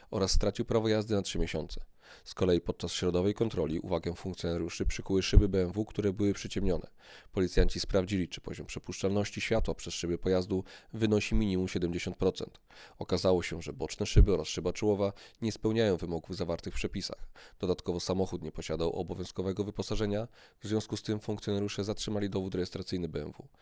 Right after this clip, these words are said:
Mężczyzna stracił także prawo jazdy na okres trzech miesięcy za przekroczenie dopuszczalnej prędkości o ponad sześćdziesiąt jeden kilometrów na godzinę w obszarze zabudowanym.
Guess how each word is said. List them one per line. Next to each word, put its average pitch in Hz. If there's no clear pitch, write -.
Mężczyzna 87
stracił -
także 85
prawo 92
jazdy 90
na 95
okres 95
trzech 104
miesięcy 104
za 110
przekroczenie 110
dopuszczalnej 104
prędkości 104
o 80
ponad 76
sześćdziesiąt 90
jeden 98
kilometrów 107
na 107
godzinę 104
w 113
obszarze 104
zabudowanym. 98